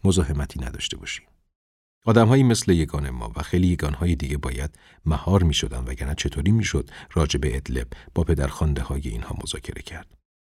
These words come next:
از طرفی چند وقتی بود که آمریکایی‌ها از سمت اردن اذیت می‌کردن و با نیروی هوایی عراقی‌ها رو می‌کوبیدن و بعد می‌گفتن: "ببخشید، اشتباه شد" و ما هم توی مرز بودیم و حدود پنج کیلومتر با عراقی‌ها فاصله داشتیم.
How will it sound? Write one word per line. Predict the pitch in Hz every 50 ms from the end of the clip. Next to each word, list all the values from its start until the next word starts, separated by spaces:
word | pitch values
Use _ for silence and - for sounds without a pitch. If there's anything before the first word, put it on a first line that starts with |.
| _ _
از | - 147 -
طرفی | - 156 135 120 - 85
چند | - - 98 110 -
وقتی | - - - -
بود | 120 - 123 -
که | - 110
آمریکایی‌ها | 101 95 98 90 - 95 82 80 78 107 113 - - - - - -
از | - 98
سمت | - - 107 98 - - -
اردن | - 67 67 71 80 82
اذیت | 73 67 67 71 - - 101
می‌کردن | 101 98 82 - 76 67 - - -
و | 62 64
با | 65 73 78
نیروی | 80 82 78 87 101 107
هوایی | - - - 62 62 62 60 64 73 80 78 - - _ _ _ -
عراقی‌ها | 95 92 92 76 80 73 - 87
رو | 85 85
می‌کوبیدن | 76 87 107 - - 87 73 73 - - 60 60
و | 60
بعد | - - - - -
می‌گفتن: | - - - - 127 123
"ببخشید، | 113 - 90 - 101 - - - - 120
اشتباه | 117 - - - 110 - -
شد" | - - 113 107
و | 101 95 - _ - - - - _ -
ما | - - 110
هم | 110 98
توی | - 101 98 90
مرز | 78 80 82 87 95 87 80
بودیم | 76 76 73 67 69 69 65
و | 58 58 62
حدود | - - - 98 107 82 87
پنج | 85 - - 98 101 101 - -
کیلومتر | - - - - - - - - -
با | -
عراقی‌ها | - - 78 - - - - - -
فاصله | - - - - - - -
داشتیم. | - - - - - - -